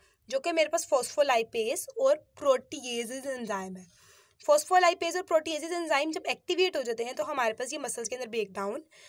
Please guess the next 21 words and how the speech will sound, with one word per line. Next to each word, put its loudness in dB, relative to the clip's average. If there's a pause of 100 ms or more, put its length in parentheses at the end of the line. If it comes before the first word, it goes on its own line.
(220)
और 2
साथ 2
इन्फ्लेमेशन -2
करवा 0
देते -20
हैं। -20 (380)
अब -4
जब 0
मसल्स -2
की 0
ब्रेकडाउन 0
होती -2
है, -2
मसल -6
प्रोटीन -2
की -4
ब्रेकडाउन -6
और -2
इन्फ्लेमेशन -6
होती -10
है, -4